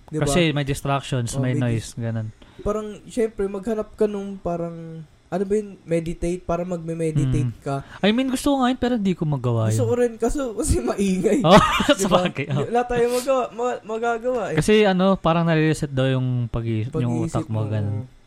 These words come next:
Speaker 1: Yung parang gina-, kaya naging gusto ko na rin si Logan Paul. Kasi
Speaker 2: Oo nga.
Speaker 1: simula nung mga,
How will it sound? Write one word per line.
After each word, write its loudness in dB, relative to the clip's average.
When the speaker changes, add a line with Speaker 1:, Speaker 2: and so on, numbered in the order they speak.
Speaker 1:
Yung -12
parang 0
gina-, -8
kaya 0
naging -8
gusto -8
ko -6
na -6
rin -4
si -8
Logan -4
Paul. -10
Kasi -4
Speaker 2:
Oo 2
nga. 0
Speaker 1:
simula 0
nung -8
mga, -8